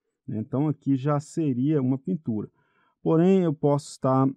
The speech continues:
trabalhando isso aqui, suavizando, deixando, é, da forma que eu achar melhor para o meu projeto. Bom, aqui eu posso vir aqui nessa segunda opção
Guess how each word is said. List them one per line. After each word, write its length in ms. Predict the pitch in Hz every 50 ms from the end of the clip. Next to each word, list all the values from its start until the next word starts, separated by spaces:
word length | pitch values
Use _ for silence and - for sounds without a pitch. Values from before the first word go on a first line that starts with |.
| _ - 143
trabalhando 520 | - 127 127 123 135 127 127 127 135 135
isso 100 | - -
aqui, 220 | 127 - - 131 131
suavizando, 880 | - - 135 131 131 135 151 143 107 101 113 117 131 135 135 131 120
deixando, 760 | 110 117 110 - - - 120 120 127 127 127 135 - - 131
é, 360 | 117 117 120 117 117 120 120 113
da 140 | 113 131
forma 360 | - _ - 127 123 127 127 123
que 80 | -
eu 120 | 127 123 123
achar 460 | 123 123 - - 127 120 120 120 - _ _ _ _ _ _ _ _ _ _ -
melhor 460 | 120 127 139 139 127 120 120 120 117
para 160 | - - 127
o 40 | 127
meu 120 | 127 127 123
projeto. 640 | - 143 143 139 107 110 107 101 101 - - _ _ _ _ _ _ _ _ _ _ _ -
Bom, 260 | - 120 117 104 - _ -
aqui 480 | 170 170 156 156 - - 170 160 123 - _ _ _ _ _ _ _ _ _ _ _ _ _ _ _ - -
eu 80 | 101
posso 340 | - - 120 123 117 - 107
vir 160 | 107 117 117
aqui 320 | 113 101 - - 117 107 110
nessa 420 | 120 - 113 107 113 - - 107
segunda 440 | 98 - - 117 107 107 117 113 117
opção 600 | 117 - 147 143 - - 127 123 131 139 147